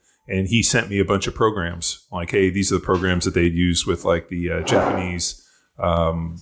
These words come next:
uh, sprint team for their, uh, for their skaters and skiers." And he, he actually wrote me a bodybuilding program. And, uh,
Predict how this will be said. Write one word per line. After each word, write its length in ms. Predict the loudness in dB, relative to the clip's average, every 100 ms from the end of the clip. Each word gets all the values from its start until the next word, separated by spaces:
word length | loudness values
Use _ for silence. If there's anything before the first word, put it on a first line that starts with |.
| -18 -20
uh, 280 | -20 -6
sprint 400 | -2 0 0 0
team 220 | 0 -2 0
for 180 | 2
their, 360 | 2 2 2 0
uh, 80 | 0
for 100 | -2
their 100 | -2
skaters 580 | 0 2 2 2 0 -2
and 80 | -4
skiers." 600 | 0 2 2 0 -2 -6
And 100 | -12 _ _
he, 220 | -6 -4 0
he 140 | 0
actually 220 | 0 0
wrote 180 | 0 0
me 80 | -2
a 60 |
bodybuilding 500 | 0 0 0 -4 -6
program. 440 | -6 -8 -6 -10 -10 _ _ _ _ _ -4
And, 260 | -2 2
uh, 380 | 4 4 0